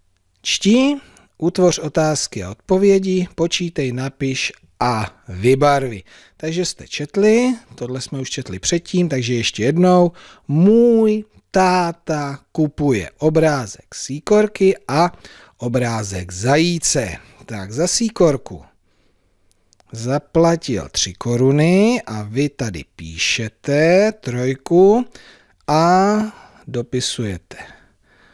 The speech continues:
Plus obrázek zajíce za pět korun. Výborně,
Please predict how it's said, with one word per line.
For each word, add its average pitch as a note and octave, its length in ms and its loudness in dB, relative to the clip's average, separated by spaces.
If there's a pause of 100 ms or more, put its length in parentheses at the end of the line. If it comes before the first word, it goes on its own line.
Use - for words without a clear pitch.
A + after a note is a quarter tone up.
(240)
Plus F#3+ 720 4 (100)
obrázek B2 680 -4
zajíce A2+ 680 -6 (480)
za A2+ 200 -12
pět D3+ 280 2
korun. D#3+ 760 2 (1200)
Výborně, E2+ 760 -12